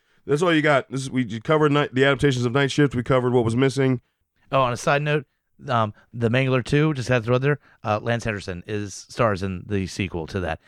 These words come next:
Speaker 2: That's what, that's what pains me to know is that one of my, you know,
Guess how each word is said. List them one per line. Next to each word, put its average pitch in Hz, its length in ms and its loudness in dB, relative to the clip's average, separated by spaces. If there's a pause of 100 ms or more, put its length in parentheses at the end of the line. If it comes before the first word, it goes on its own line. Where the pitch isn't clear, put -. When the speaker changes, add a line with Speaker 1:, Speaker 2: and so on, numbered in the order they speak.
(180)
Speaker 2:
That's 107 220 -4
what, 110 220 -10
that's 117 440 -4
what 120 180 -2
pains 107 400 0
me 101 260 -4
to - 160 -10
know 98 320 -6
is 95 140 -10
that 98 280 -4 (280)
one 113 360 -8
of 101 60 -10
my, 95 140 -2
you 110 240 -8
know, 85 160 -10